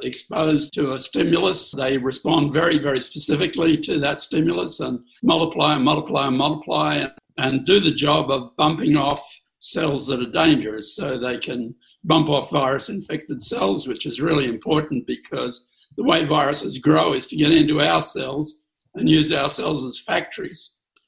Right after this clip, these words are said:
So part of the recovery process from a virus infection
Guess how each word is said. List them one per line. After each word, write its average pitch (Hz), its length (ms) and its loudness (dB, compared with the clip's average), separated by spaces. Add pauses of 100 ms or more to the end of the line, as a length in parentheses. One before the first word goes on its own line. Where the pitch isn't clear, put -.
So 269 180 2
part 170 200 2
of 143 80 2
the 127 100 2
recovery 147 560 2
process 147 520 -4
from 139 300 -2
a 120 80 -4
virus 147 400 0
infection - 640 -8